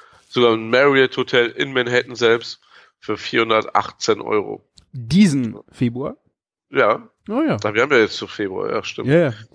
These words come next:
Speaker 1: Äh, ja, klar. Ähm, ja, und, äh, ich habe selbst auch nicht viel bezahlt. Wir haben drei Bettzimmer gehabt.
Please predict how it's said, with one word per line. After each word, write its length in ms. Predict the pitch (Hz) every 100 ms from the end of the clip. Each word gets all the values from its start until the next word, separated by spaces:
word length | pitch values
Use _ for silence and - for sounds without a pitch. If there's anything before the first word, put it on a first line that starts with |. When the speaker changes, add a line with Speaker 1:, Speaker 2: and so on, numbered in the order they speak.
| _
Speaker 1:
Äh, 260 | 104 101 - 110
ja, 80 | 101
klar. 280 | - 117 92 - -
Ähm, 280 | 110 107 95 _ - -
ja, 160 | 110 98
und, 240 | 104 92
äh, 120 | 107
ich 200 | 104 110
habe 140 | 135 113
selbst 280 | 123 123 -
auch 200 | 110 120
nicht 140 | -
viel 200 | - 120
bezahlt. 540 | 107 - 113 104 104
Wir 60 | 110
haben 100 | 104
drei 200 | - 110
Bettzimmer 440 | 107 - - 107
gehabt. 320 | 104 107 -